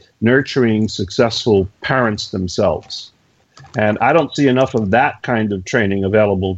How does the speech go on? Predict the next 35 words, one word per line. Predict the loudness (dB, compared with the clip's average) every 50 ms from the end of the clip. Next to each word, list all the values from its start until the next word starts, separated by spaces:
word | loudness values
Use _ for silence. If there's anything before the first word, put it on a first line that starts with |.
| -6 -2 0
to | 2 2 2 0 0 -2 -2 -2
parents. | -2 0 -2 -4 -8 -12 -12 -12 -12 -12 -12 -16 _ _ _ _ _ _ _ -2
In | 0 0
fact, | 2 2 0 0 0 -2
there's | -2 0
very | 2 4 4 4 4
little. | 4 4 2 2 0 -6 _ _ _ _ _ _ -4
People | -4 -2 0 0 0 0
think | 2 2 2 2 0 -2 0
that, | 0 2 2 2 -2 -4 _ 0
um, | 2 2 2 2 0 0 -4 -6 -8 -12 -20 -20 -20 -20 _ _ 2
you | 2
know, | 4 4 6 4 4
you | 2 0 -2 -4 -4
find | -2 0 2 2 4 4
the | 4
love | 4 4 4 4 2
of | 0 0 2
your | 2 4 4
life, | 4 4 4 2 0 0 -2 -2
you | 0
get | 2 0 0 0 0
married, | 0 0 2 2 2 0 0 0
and | 0 0
you | 0
live | 2 2 2 2
happy, | 2 0 0 0 0 0 -2 -2 -2
happily | -2 -2 -2 0 0 0 0 2 4 4
ever | 4 4 2 2 2
after. | 2 2 0 -2 -6 -12 -12 -12 -10 -8
Well, | -8 -6 -4 -4
the | -2 -4 -4
divorce | -4 -4 0 2 2 2 2 2 2
rates | 2 2 2 2 -2 0 2
in, | 2 2 2 2 0